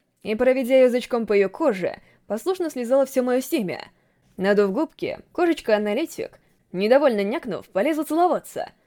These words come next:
и вскоре уже обе девушки показали мне свои язычки с густой белой жидкостью на них. «Хорошие девочки!» —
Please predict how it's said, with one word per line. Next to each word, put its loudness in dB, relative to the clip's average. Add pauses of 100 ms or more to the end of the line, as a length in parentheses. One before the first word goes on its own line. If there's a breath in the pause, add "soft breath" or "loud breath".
(180)
и -6
вскоре 2
уже 2
обе 4
девушки -2
показали -2
мне -4
свои -2
язычки -2
с -8
густой -4
белой 4
жидкостью -4
на 0
них. -6 (640)
«Хорошие 2
девочки!» — -2